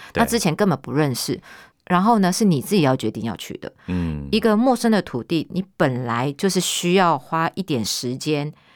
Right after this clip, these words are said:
Speaker 2: 不要说受苦，受苦这字比较负面，
Speaker 1: 嗯哼。
Speaker 2: 我觉得是去，呃，学习到不同的文化洗礼。所以我每次都会用文化洗礼。
Speaker 1: 你真的好乐观。<laughs> 很乐观，很乐观。
Speaker 2: 对，因为我觉得还有另外一个，就是因为我，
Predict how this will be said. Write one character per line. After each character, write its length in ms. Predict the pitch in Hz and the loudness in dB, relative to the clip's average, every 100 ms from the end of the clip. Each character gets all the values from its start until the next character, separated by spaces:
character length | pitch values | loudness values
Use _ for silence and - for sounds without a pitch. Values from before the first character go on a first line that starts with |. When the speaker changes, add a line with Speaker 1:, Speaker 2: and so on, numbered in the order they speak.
| _ - | _ 0
Speaker 2:
不 60 | |
要 100 | 220 | 2
说 140 | 233 254 | 2 0
受 320 | - 254 190 | 2 4 4
苦， 300 | - 147 - - | 2 -4 -6 -4
受 180 | - 240 | 0 0
苦 140 | 127 | 0
这 120 | 170 | -2
字 160 | 156 165 | -2 -4
比 140 | - | -6
较 160 | - 131 | -6 -6
负 300 | - 180 120 127 | -4 -4 -4 -4
面， 240 | 147 - - | -6 -6 -6
Speaker 1:
嗯 140 | 82 | -6
哼。 100 | 85 147 | -2 -2
Speaker 2:
我 80 | |
觉 180 | 165 175 | 0 0
得 80 | 196 | 0
是 260 | - 208 160 - - _ | 0 0 -2 -8 -20 _
去， 540 | - - 240 214 190 165 - | -8 0 4 6 4 2 2
呃， 400 | 147 139 135 139 | 0 2 0 -2
学 300 | - 165 180 | 0 2 2
习 180 | 170 | 2
到 160 | 170 170 | 2 2
不 160 | 165 185 | 2 -2
同 220 | 156 127 | -2 -4
的 120 | 131 | -2
文 200 | 127 123 | 0 0
化 200 | 135 147 | -2 -2
洗 280 | 131 - 117 | -2 -4 -4
礼。 200 | 120 - _ _ - - - | -6 -10 _ _ -20 -14 -6
所 160 | - | 2
以 20 | 254 | 4
我 60 | |
每 120 | 220 | 4
次 160 | 143 202 | 2 0
都 120 | 190 | 0
会 120 | 196 190 | 2 2
用 120 | 185 | 2
文 100 | 151 | 0
化 120 | - | 2
洗 60 | 170 | 4
礼。 60 | - | 6
Speaker 1:
你 60 | |
真 0 | |
的 60 | 131 | 4
好 220 | 95 78 | 2 2
乐 220 | 92 92 | 4 2
观。 200 | 90 104 107 151 151 - 139 120 - - | 2 -2 0 2 2 2 -2 -4 -14 -16
<laughs> 920 | - - - 262 - - 220 180 - | -16 -18 -2 0 0 -4 -12 -12 -4
很 180 | 107 87 | -2 2
乐 160 | 98 | 2
观， 200 | 90 90 | 4 0
很 80 | 82 | 0
乐 120 | 73 | -4
观。 20 | 73 | 0
Speaker 2:
对， 260 | 285 254 | 2 2
因 140 | 277 330 | 2 2
为 280 | 330 285 - - | 2 -2 -8 0
我 180 | 208 220 | 2 4
觉 120 | 285 | 4
得 20 | |
还 80 | 269 | 4
有 40 | |
另 120 | 233 | 4
外 120 | 233 214 | 4 4
一 20 | |
个， 80 | 190 | 2
就 100 | 202 | 0
是 180 | - | 2
因 160 | 196 214 | 2 4
为 80 | 202 | 4
我， 240 | 139 139 | 2 0